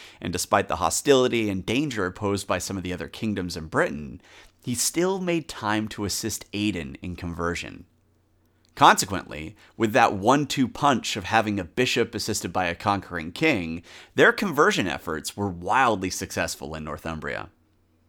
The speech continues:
And frankly, according to Bede, King Oswald seemed like a hell of a nice guy, and in many ways, a rather unusual ruler. For example, he was apparently really generous,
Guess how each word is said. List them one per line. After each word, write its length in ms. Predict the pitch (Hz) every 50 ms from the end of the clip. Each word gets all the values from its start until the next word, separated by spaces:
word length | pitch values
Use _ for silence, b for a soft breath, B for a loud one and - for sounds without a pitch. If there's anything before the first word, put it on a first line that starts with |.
| _ _ _ -
And 140 | - 214 208
frankly, 600 | - - 190 202 - - 101 85 76 65 - - b b b b b b
according 380 | 98 - - 180 190 180 156
to 100 | - 117
Bede, 560 | 95 92 160 190 165 104 82 69 67 67 - - b b b b
King 220 | - - 202 220 175 -
Oswald 500 | - 139 143 147 139 143 139 139 143 131
seemed 320 | - - - 131 131 131 123
like 160 | 135 131 135
a 40 | 123
hell 340 | 120 - - - 131 131
of 80 | 120 95
a 40 | 110
nice 300 | 98 92 78 80 - -
guy, 340 | - 90 78 71 58 62 - B B B B
and 100 | 117 131
in 160 | 135 139 147
many 220 | 170 196 202 190
ways, 440 | 160 147 143 135 135 139 139 135 - B B B B B B
a 80 | - 110
rather 480 | 107 - - 185 220 208 214 214 - -
unusual 640 | - 135 139 135 110 107 107 107 107 110 104 104 107 101
ruler. 640 | 92 90 101 127 165 139 101 90 - - - - _ _ _ _ _ _ _ _ _ _ _ _ _ _ _ _ -
For 140 | - 165 170
example, 600 | 165 123 147 147 151 139 - - - - 113 - _ _ _ _ _
he 100 | - 151
was 100 | 156 156
apparently 600 | 151 - - - - 214 233 226 - 92 98 98
really 420 | 92 90 101 110 127 127 113 107
generous, 760 | 90 90 101 104 110 98 82 - - - - - - - -